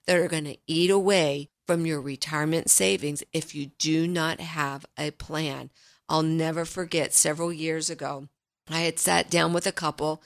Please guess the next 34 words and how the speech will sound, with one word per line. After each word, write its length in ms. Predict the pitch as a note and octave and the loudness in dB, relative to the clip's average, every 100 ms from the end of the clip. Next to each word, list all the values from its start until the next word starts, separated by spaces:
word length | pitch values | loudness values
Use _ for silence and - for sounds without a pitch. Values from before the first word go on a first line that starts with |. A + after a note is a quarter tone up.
| - _ - | -20 _ -12
and 220 | E3+ E3+ | -8 2
one 240 | F3 G3 | 4 4
of 80 | G3 | 4
the 80 | F#3+ | 4
strengths 720 | - - F3+ E3+ E3+ C#3 - | 4 6 6 8 6 6 4
that 140 | D#3+ D3+ | 4 0
I 160 | D#3 | -2
bring 380 | D3+ D3 E3 E3+ | -4 -4 -2 -2
to 120 | D#3 | -4
my 200 | C#3 C#3+ | -4 -8
clients 680 | - D#3 E3 E3 C#3+ C3 - _ _ - | -6 2 4 4 0 -4 -8 _ _ 2
is 580 | F3+ G3+ F#3 D3 C#3 - _ | 6 8 6 6 4 2 _
the 140 | D3+ D3+ | -2 0
Medicare 640 | D#3 D#3 D3 - D3 C3 | 2 2 2 -2 -4 -6
planning 420 | - C#3 C3+ C3 | -8 -8 -8 -8
that 120 | C3+ | -6
I 100 | C3 | -6
help 280 | C3+ D3 - | -6 -8 -8
people 300 | D3+ C#3+ C3+ | -8 -8 -8
do, 380 | B2+ C3 - - _ - _ | -4 -6 -6 -14 _ -20 _
that 80 | E3 | -6
helps 300 | E3+ F3+ - | -2 -2 2
sheltering 720 | - - E3+ E3 - F3 D3+ | 4 6 4 4 4 4 4
their 220 | C#3+ - | 4 4
assets, 540 | C#3 C3 - C3 - - | 4 4 6 4 4 4
that 140 | - | 6
should 400 | - - F#3+ F#3+ | 6 6 4 2
they 140 | F3+ E3 | 2 0
face 440 | - D#3+ D#3 - - | 2 6 6 4 2
a 60 | |
nursing 380 | D3 C#3+ C#3 D3 | 0 2 0 0
home 160 | D#3 C#3 | -2 0
spin 360 | - C3+ C#3 | -2 -2 -4
down, 300 | C3 B2 A#2+ | -2 -4 -6